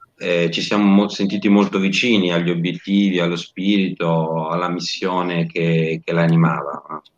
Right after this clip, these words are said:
Appunto, no? Come dicevo, un'organizzazione della, della società civile, nel senso più letterale e più bello del termine, che, che si impegna in un'azione umanitaria, eh,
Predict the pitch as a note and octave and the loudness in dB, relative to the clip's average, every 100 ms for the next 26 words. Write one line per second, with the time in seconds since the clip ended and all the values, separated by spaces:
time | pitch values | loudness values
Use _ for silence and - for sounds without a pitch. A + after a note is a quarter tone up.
0 | _ _ _ - D#2+ D#2+ - _ _ _ | _ _ _ -16 -8 -8 -8 _ _ _
1 | D#2 D#2 - F#2+ F2+ E2 D#2+ E2 E2 E2 | -20 -16 -8 -4 -2 -2 -2 -4 -4 -6
2 | - F2+ E2+ E3 _ _ _ _ _ _ | -6 -4 -4 -8 _ _ _ _ _ _
3 | _ - E2+ E2+ D#2+ D#2+ D#2 D#2+ E2 E2 | _ -8 -2 0 0 0 -2 0 2 2
4 | F2+ D#2+ F2 F#2+ E2+ - F2 A2 G2 E2+ | 0 -2 -2 0 -2 -2 2 4 4 4
5 | D#2+ D#2 - E2 F2 F2+ E2+ E2 F#2+ F#2 | 2 -2 -4 -4 -6 -2 0 0 2 4
6 | G2+ F2 E2+ E2 E2 E2 E2+ F#2 F2+ E2+ | 4 4 4 2 2 -2 -4 -2 0 0
7 | E2 D#2 D#2 D#2 E2 E2 G#2 A2 B2 G#2 | 0 0 -4 -4 -6 2 4 4 4 2
8 | E2+ E2 E2 E2 E2 - E2+ E2 F2+ F#2 | 0 -2 -6 -6 -8 -6 -6 -2 0 2
9 | G2 F2 E2 D#2+ D#2+ - F2 E2 D#2+ D#2+ | 0 2 0 0 -2 -6 -4 0 0 -2
10 | E2 E2 E2 E2 D#2+ D#2 D2+ _ _ _ | -4 -2 -2 0 0 -4 -8 _ _ _
11 | _ _ - | _ _ -16